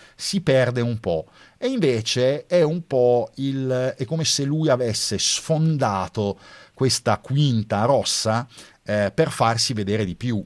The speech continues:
e quindi io lo voglio, eh, far vedere questa cosa, no? Fra l'altro ci ho messo un sacco di tempo a tagliarla bene, quindi la voglio far vedere. Quindi vado a mascherare di nuovo. Per essere sicuro di avere una maschera di qualità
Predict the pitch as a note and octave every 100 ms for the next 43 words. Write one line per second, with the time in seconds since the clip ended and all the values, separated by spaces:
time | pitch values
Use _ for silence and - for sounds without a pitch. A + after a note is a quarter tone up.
0 | - A2+ G2+ A2 G#2 F#2+ G#2+ F2 F#2 F#2+
1 | F#2+ G2+ G2+ - G2 F2 - G2 E2+ F#2
2 | B2 G2+ G2 - E2 E2 D2+ D2 E2+ G#2
3 | - - - G#2 A2 - D#2+ - - -
4 | G2 - G2+ A2 G#2 G2+ B2 A2 F#2+ F2+
5 | F#2 G#2+ B2+ A#2+ F#2+ F2+ E2+ - G2 F#2
6 | F2+ - - - G#2 F2+ F2+ - E2 E2+
7 | D#2 C#2+ D2 - C3+ C#3 A#2+ G#2+ G#2+ E3+
8 | - E3+ D3 F#2+ G2 G2 G#2 E3+ E3 C3
9 | A2+ G#2+ G#2+ - - - - _ F#3 A#3
10 | A#3+ F3 F3+ D#3 - A2+ D#3+ C3+ G#2 G#2+
11 | A#2 G2+ A2+ A2+ - G2+ F2 F2 G2 F#2
12 | F2 F2 D#2 A#2+